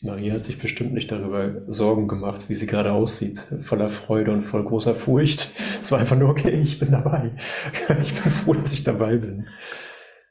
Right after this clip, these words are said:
Und das ist, äh, was wir heute zu Ostern feiern.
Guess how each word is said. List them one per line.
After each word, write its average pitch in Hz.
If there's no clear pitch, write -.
Und 104
das 110
ist, -
äh, 104
was 101
wir 113
heute 104
zu 104
Ostern 107
feiern. 90